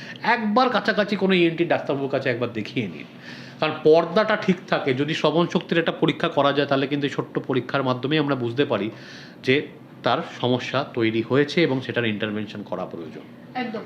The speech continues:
Speaker 2: স্যার, আমি আরেকটা প্রশ্ন আপনাকে এই প্রসঙ্গে করব, যেটা আপনি লাস্টে বললেন
Speaker 1: হুম।
Speaker 2: যে মাথা ঘোরা, এই মাথা ঘোরাকে অনেকে ভাবেন যে সেটা হচ্ছে স্পন্ডিলাইসিসের ম্যানিফেস্টেশন। এইটা কতটা ঠি-, সঠিক?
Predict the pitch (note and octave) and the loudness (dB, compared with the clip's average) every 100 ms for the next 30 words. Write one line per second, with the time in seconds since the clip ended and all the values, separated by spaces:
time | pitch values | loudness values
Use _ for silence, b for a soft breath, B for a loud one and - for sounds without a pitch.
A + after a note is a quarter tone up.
0 | - C#4+ - A#3 A3+ D4 A3+ A3 A3+ C#4 | -8 -6 -2 0 2 2 2 2 2 4
1 | A#3 - C4+ B3 B3+ C4+ A#3+ A#3 A#3 B3 | 4 4 2 2 2 4 4 4 4 4
2 | B3 A3+ F#3+ G3+ A3 A#3+ A#3 B3 F#3+ F#3+ | 4 4 4 2 2 2 2 2 2 0
3 | - B3+ G3+ G3+ F3+ F3 - - - B3 | 0 0 2 2 4 2 -2 -8 4 6
4 | B3+ - - G#3 G#3 G3+ G#3 D4 C#4 C#4 | 6 2 0 4 6 4 4 2 4 4
5 | G3+ - B3 A#3+ G#3 F#3+ A#3 A#3+ B3+ B3+ | 4 2 4 6 6 4 0 2 2 2
6 | C#4+ A#3+ B3 C#4 B3+ B3+ C#4 C4 C4 A#3+ | 4 4 4 2 2 2 2 2 0 0
7 | A#3+ A#3+ A3+ - A3+ - C#4 C#4 A3 - | 2 0 -2 -6 -4 4 4 2 -4 0
8 | A3+ A3 A#3+ B3 A#3+ B3+ C#4+ C#4+ B3+ G3+ | 2 4 2 0 0 -2 4 6 6 0
9 | G3 G3 G#3+ A3+ - F#3 - - - B | 0 0 2 0 -2 -4 -4 -8 -12 B
10 | B B C4+ D4+ D#4 E4 C4 A3+ A#3+ C4 | B B 6 6 4 4 4 2 0 -2
11 | - A3+ G#3 G3+ | -2 -2 0 -2